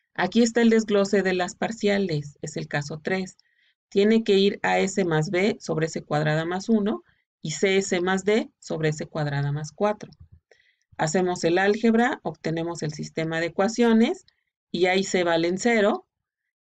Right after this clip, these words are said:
y b un tercio y d menos un tercio. Entonces, esta es directa, es el coseno de dos t. Aquí estamos bajando al escalón unitario en t menos dos pi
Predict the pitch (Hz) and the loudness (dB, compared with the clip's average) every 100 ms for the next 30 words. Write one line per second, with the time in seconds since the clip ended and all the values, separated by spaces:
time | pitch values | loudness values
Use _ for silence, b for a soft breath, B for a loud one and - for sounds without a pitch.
0 | - 185 170 196 214 320 - _ - 180 | -8 -4 0 2 2 0 -6 _ -8 -6
1 | 180 226 226 226 214 220 - - 165 156 | -2 -2 0 -2 -2 -2 -2 -10 -6 -2
2 | 214 349 339 _ 175 165 151 151 - 147 | -2 -2 -6 _ -10 -4 -2 -2 -4 -8
3 | 143 120 - - - _ _ - _ _ | -6 -10 -12 -16 -16 _ _ -20 _ _
4 | b b b b - 170 160 196 196 175 | b b b b -8 -4 0 2 2 -2
5 | 170 214 220 240 220 226 240 - 214 208 | 0 -2 2 2 4 2 2 -2 -4 -4
6 | - 196 196 202 196 185 180 175 175 151 | -8 -10 -6 -4 -4 -6 -6 -6 -6 -8
7 | 156 151 208 214 - _ _ _ _ _ | -8 -6 -6 -6 -10 _ _ _ _ _
8 | _ _ _ _ _ 175 180 220 226 220 | _ _ _ _ _ -4 0 0 2 2
9 | 220 220 214 214 214 214 214 175 160 170 | 2 2 0 0 0 2 2 2 0 -2
10 | 160 170 190 190 185 170 180 175 151 156 | -2 -2 -2 -2 -2 -2 -4 -4 -2 0
11 | 156 139 147 135 - 233 285 | -2 -4 -6 -10 -8 -4 -4